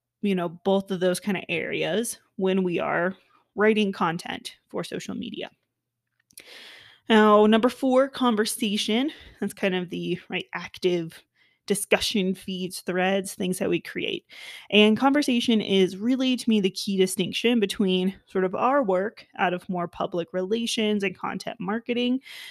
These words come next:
compared to the more traditional social media marketing and advertising. Now, there's a reason your degrees are in, you know,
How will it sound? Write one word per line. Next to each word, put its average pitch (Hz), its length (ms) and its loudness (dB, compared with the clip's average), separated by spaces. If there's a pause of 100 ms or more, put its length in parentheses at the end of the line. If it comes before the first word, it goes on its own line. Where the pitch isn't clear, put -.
(120)
compared 214 400 4
to 208 80 0
the 190 80 2
more 185 160 2
traditional 190 520 0
social 196 440 2
media 170 340 0
marketing 170 480 -4
and 151 140 -8
advertising. - 800 -6 (420)
Now, 196 80 2
there's 185 200 4
a 180 60 0
reason 196 420 2 (460)
your 202 140 6
degrees 208 400 4
are 190 140 4
in, 190 380 0 (220)
you 190 140 -2
know, 165 220 -4